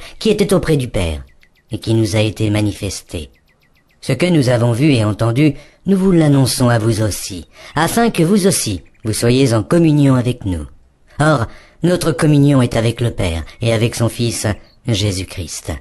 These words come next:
Et nous écrivons ces choses afin que notre joie soit parfaite. La nouvelle que nous avons apprise de lui et que nous vous annonçons,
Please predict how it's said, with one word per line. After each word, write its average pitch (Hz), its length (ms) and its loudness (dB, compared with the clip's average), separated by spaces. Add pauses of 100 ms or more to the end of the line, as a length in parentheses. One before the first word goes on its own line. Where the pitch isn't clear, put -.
(920)
Et 143 100 2
nous 160 200 4
écrivons 208 380 2
ces 147 200 0
choses 185 300 2
afin 185 280 0
que 170 120 -2
notre 160 360 0
joie 151 300 0
soit 131 260 -2
parfaite. - 640 -6 (960)
La 127 100 2
nouvelle 147 380 2
que 123 100 -4
nous 107 200 -2
avons 120 240 2
apprise 117 440 -2
de 107 80 -4
lui 120 300 0
et 107 80 -4
que - 100 -8
nous 101 160 -4
vous 101 240 -6
annonçons, 107 520 -4